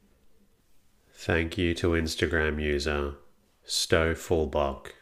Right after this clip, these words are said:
for your lovely comment. I'm glad you're getting the rest that you need.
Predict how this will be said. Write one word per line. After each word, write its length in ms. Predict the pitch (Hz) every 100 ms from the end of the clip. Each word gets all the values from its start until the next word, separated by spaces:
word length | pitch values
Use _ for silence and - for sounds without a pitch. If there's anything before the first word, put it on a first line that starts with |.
| -
for 200 | - 85
your 200 | 76 78
lovely 380 | 73 71 76 71
comment. 640 | - 78 71 67 65 - - _ - _ _ _ _ -
I'm 220 | 85 80
glad 400 | 76 80 78 78
you're 160 | 76 76
getting 340 | 82 78 76
the 120 | 76 76
rest 580 | 76 67 - - -
that 240 | - - -
you 80 | 78
need. 420 | 73 67 65